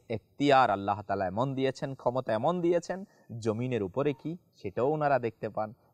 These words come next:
জমিনের নিচে কি চলছে সেটাও তারা অবগত। আল্লাহ তাবারাকা ওয়া তাআলা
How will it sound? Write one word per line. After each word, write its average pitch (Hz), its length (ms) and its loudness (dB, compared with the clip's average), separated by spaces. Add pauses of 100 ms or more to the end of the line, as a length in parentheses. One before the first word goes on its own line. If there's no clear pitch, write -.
(120)
জমিনের 113 480 -4
নিচে 98 320 -8
কি - 140 -10
চলছে - 360 -14 (320)
সেটাও 104 360 -2
তারা 90 260 -2 (480)
অবগত। 110 400 0 (540)
আল্লাহ 165 320 4
তাবারাকা 160 460 6
ওয়া 123 120 4
তাআলা 101 400 2